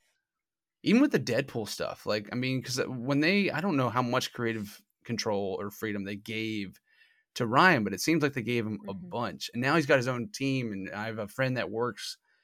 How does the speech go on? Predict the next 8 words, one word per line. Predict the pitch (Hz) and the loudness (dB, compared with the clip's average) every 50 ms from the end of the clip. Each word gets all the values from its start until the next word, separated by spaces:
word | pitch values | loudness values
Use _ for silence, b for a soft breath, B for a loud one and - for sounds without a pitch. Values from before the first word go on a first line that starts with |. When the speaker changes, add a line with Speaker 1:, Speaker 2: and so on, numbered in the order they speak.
| _ _ - | _ _ 0
Speaker 1:
at | 123 123 | 0 0
his | 117 107 - | 0 -2 -4
company | - 139 131 131 131 131 123 113 113 107 101 101 78 | -2 0 0 0 0 -2 -2 -2 -2 -2 -2 -4 -4
in | 101 110 107 104 | -4 -4 -4 -4
the, | 104 101 98 95 73 - | -2 -4 -4 -4 -6 -6
like, | 90 85 90 - - - | -6 -6 -8 -10 -12 -10
um, | - 90 85 82 76 65 60 58 - _ _ _ _ _ _ _ _ _ | -8 -6 -6 -6 -6 -8 -10 -16 -20 _ _ _ _ _ _ _ _ _
the | - 101 98 95 82 | -6 -4 -4 -4 -6